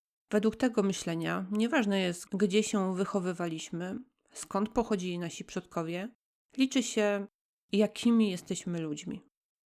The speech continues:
I tu leży kuriozum tego stwierdzenia. To właśnie cywilizacja, w której się wychowaliśmy i w której wychowywali się nasi przodkowie, kształtuje nasze myślenie,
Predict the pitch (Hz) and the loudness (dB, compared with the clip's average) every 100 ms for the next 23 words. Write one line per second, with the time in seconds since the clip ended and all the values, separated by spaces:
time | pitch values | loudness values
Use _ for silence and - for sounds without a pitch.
0 | _ 220 254 262 254 247 247 254 247 185 | _ 0 6 8 8 6 6 8 8 6
1 | 175 - 185 175 - 190 180 170 - - | 2 -2 -4 -6 -2 -2 -2 -4 -4 -8
2 | - - - 196 202 - 208 - 196 214 | -12 -18 -8 -2 0 2 0 0 0 2
3 | 208 196 214 196 - 220 - - 185 180 | 2 4 4 2 -2 -6 -4 -4 -2 -4
4 | - 180 180 175 185 196 214 196 - 175 | -4 -4 -2 -2 -2 0 0 -2 -4 -4
5 | 185 202 196 190 - 196 190 180 175 190 | -4 -2 -4 -6 -4 -2 0 -2 -4 -4
6 | 185 190 190 - 190 185 185 - 175 185 | -2 -4 -4 -4 -4 -4 -6 -8 -8 -8
7 | - 180 165 165 202 - _ _ _ - | -6 -6 -4 -6 -8 -16 _ _ _ -14
8 | - 190 180 196 180 175 175 180 - 190 | -4 -4 0 -2 -2 -4 -4 -6 -4 -2
9 | 196 - 180 180 180 | -4 -4 -4 -2 -6